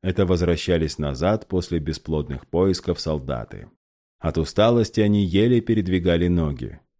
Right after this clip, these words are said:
Когда офицер проходил мимо меня, он сказал: «Да, этот мерзавец недаром получил прозвище Мухи». «Так это был знаменитый Муха?»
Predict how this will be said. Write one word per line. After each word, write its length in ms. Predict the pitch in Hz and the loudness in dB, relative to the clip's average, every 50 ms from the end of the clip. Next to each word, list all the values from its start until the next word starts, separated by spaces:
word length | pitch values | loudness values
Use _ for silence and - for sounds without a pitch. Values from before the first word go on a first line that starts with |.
| _ | _
Когда 320 | _ 85 82 85 80 85 82 | _ -2 -2 0 0 0 0
офицер 400 | 78 - 82 - - 87 82 78 | 0 -2 -6 -2 -2 -2 -2 -2
проходил 520 | - - 78 - 82 78 73 80 78 76 | -4 -6 -6 -4 -4 -2 0 0 0 0
мимо 260 | 78 78 80 78 76 | 0 0 0 0 -2
меня, 480 | 73 73 73 76 90 101 104 98 95 - | -2 -2 -2 -2 0 0 -2 -2 -6 -6
он 160 | - 92 92 87 | -4 -4 -4 -4
сказал: 540 | - - 82 76 69 78 73 71 64 - - _ _ _ _ _ _ _ _ _ _ _ _ _ _ | -4 -4 -4 -4 -2 -2 -2 -2 -4 -6 -12 _ _ _ _ _ _ _ _ _ _ _ _ _ _
«Да, 440 | - 101 120 131 143 143 139 139 135 | 2 4 6 6 6 6 6 6 4
этот 240 | 135 127 139 127 - | 4 2 2 0 2
мерзавец 680 | 139 143 135 131 127 123 120 123 120 127 131 123 - | 2 4 4 4 4 4 4 4 4 2 0 0 2
недаром 600 | 139 139 143 127 107 104 101 101 104 110 113 107 | 2 2 2 4 4 4 4 4 4 2 2 2
получил 480 | 110 117 117 120 110 - - 107 92 80 | 2 2 2 2 2 0 0 0 -2 0
прозвище 580 | - 101 101 95 85 76 78 85 82 - - | 0 2 2 2 2 0 -2 -4 -2 0 2
Мухи». 680 | 104 110 113 113 104 92 78 - - - 69 57 - - _ _ _ _ _ _ _ _ _ _ _ _ _ | 4 4 6 6 4 4 2 -2 -6 -8 -8 -8 -10 -14 _ _ _ _ _ _ _ _ _ _ _ _ _
«Так 280 | - 80 71 - - - | -4 -4 -4 -2 0 0
это 280 | 92 92 - - 95 | 0 2 2 2 0
был 260 | 82 78 82 98 104 98 | 2 2 2 2 2 2
знаменитый 720 | 80 82 90 90 92 95 98 101 104 110 104 - 110 98 | 2 2 2 2 4 4 4 4 2 2 0 0 0 2
Муха?» 720 | 92 87 87 92 123 175 185 - - 226 185 101 - - | 4 4 4 4 4 4 2 2 0 0 0 0 -2 -6